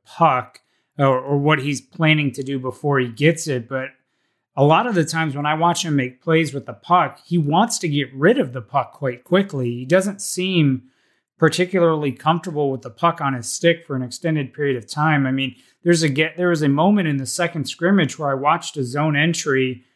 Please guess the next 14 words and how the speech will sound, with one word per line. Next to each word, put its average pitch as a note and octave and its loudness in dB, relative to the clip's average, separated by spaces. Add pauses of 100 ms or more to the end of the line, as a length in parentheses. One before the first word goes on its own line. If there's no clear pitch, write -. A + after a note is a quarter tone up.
(240)
uh, C3+ 2
where C#3+ -2
he G3 2
was E3 -8
basically F#3+ 0
skating A3 0
across E3 -2
the C#3 -14
blue D3+ 4
line. C3 0 (400)
He D#3+ 0
takes A#3 2
a F3+ -2
pass, E3 -2